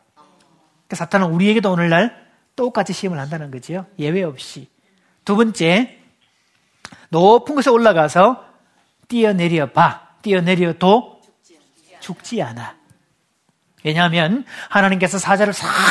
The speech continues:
보내가지고 다 뛰어내리, 닿기 전에 샥 받아서 이렇게 갈 거야. 무슨 애니메이션 장면 생각나지요? 다음 세 번째, 천하만국을 보여주면서 나한테 절해.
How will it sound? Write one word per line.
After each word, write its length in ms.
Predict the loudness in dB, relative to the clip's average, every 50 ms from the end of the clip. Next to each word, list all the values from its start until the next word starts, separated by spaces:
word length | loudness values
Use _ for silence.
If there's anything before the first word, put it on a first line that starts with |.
| 2 0
보내가지고 840 | 0 0 2 2 2 0 0 -2 -2 2 2 2 2 0 -6 -18 _ _ _ _
다 100 | -16 -12 -10 -8 -8 -8 -4
뛰어내리, 460 | -4 -2 0 0 0 0 -2 -6 -12 _ _ _ _ _ _ _ _ _ _ _ _ _ _ _ _
닿기 260 | -4 -4 -2 0 -2
전에 240 | 0 0 0 0 -2
샥 400 | -4 -6 -8 -4 -4 -4 -6 -2
받아서 320 | 0 2 2 2 2 0 -4
이렇게 180 | -8 -8 -10
갈 180 | -10 -8 -10 -8
거야. 300 | -6 -4 -2 -2 -2 -4 -6 -16 -20 -14
무슨 180 | _ -8 -8 -6
애니메이션 520 | -2 -2 0 0 2 2 2 0 0 0
장면 340 | -2 -2 -2 -2 -2 -4 -4
생각나지요? 520 | -6 -4 -4 -2 -2 -2 -2 -2 -4 -4 -4 -6 -14 -20 _ _ -20 -20 -20 -20 -20 _ _ _ _ _ _ _ _ _ _ _ _ _ _ _ _ -20 -20 -20 -20 -20 -20 -20 _
다음 160 | -2 -2 -2
세 160 | 2 2 2
번째, 840 | 4 4 2 0 -2 -2 0 0 0 0 -2 -6 -8 -10 -14 -16 -20 _ _ _ _ _
천하만국을 760 | -8 -6 0 2 4 4 4 2 2 0 0 2 2 2
보여주면서 960 | 2 0 -2 -2 -2 -4 -6 -6 -6 -6 -6 -2 2 4 6 6 4 4 0 -8 -20 _ _ _
나한테 340 | -2 0 0 0 0 -2 -6
절해. 680 | -8 -6 -4 -2 -2 0 2 2 0 0 -2 -6 -10